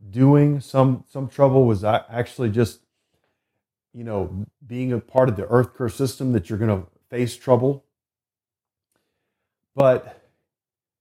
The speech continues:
in all that, here's what I s-, here's what I constantly am seeing. God is faithful to those who love him.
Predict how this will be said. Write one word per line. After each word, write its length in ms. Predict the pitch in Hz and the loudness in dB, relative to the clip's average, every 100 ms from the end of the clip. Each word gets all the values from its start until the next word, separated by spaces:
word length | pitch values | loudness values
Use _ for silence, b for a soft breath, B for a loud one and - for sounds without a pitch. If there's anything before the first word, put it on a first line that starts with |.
| _ _ _ _ _ | _ _ _ _ _
in 180 | 151 196 | -4 2
all 260 | 240 151 | 4 4
that, 460 | 120 113 98 101 - _ _ _ _ _ _ | 4 2 2 -2 -6 _ _ _ _ _ _
here's 200 | 147 151 | -2 2
what 100 | 135 | 4
I 80 | 123 | 4
s-, 160 | 107 - _ | 2 -6 _
here's 200 | 160 143 | -4 2
what 100 | 123 | 2
I 40 | |
constantly 640 | - 135 139 - 117 110 | 2 -8 -8 -8 -6 -4
am 100 | 95 | -4
seeing. 460 | 82 - 120 85 85 _ _ _ _ _ _ _ _ _ 135 | -6 -10 -10 -10 -14 _ _ _ _ _ _ _ _ _ -16
God 520 | 101 123 139 151 151 - | 0 4 4 4 2 -4
is 420 | 113 117 110 98 _ _ _ | -12 -6 -4 -6 _ _ _
faithful 920 | _ _ - 135 143 - 101 92 87 87 _ _ _ _ _ _ _ _ _ | _ _ 0 2 2 0 -8 -6 -6 -10 _ _ _ _ _ _ _ _ _
to 80 | |
those 600 | 107 117 113 110 101 - _ _ _ _ _ _ _ _ _ _ | -6 2 4 4 0 -6 _ _ _ _ _ _ _ _ _ _
who 80 | 120 | -14
love 300 | 104 104 90 | 0 0 0
him. 200 | 85 76 | -12 -20